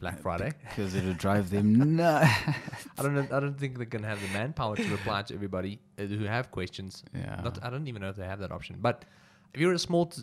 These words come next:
Speaker 1: to, to medium-sized business who is not expecting millions of visitors to your site,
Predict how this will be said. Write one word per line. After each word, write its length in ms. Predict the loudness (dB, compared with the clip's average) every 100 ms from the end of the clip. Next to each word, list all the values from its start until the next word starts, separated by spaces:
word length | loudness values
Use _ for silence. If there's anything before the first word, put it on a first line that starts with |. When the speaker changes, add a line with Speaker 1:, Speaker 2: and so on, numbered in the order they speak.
| -10
Speaker 1:
to, 280 | -2 -2 -2
to 180 | -6 -4
medium-sized 540 | -2 -2 -2 -2 -2
business 400 | -6 -8 -10 -14 -16 _ _ _ _ _ -4
who 400 | 2 4 4 2 -2
is 120 | -2
not 140 | 0 -2
expecting 680 | -2 -4 -4 -6 -6 -2 2
millions 340 | 2 2 0
of 60 | -2
visitors 420 | -4 -6 -8 -6
to 120 | -4
your 120 | -4
site, 400 | -4 -6 -6 -12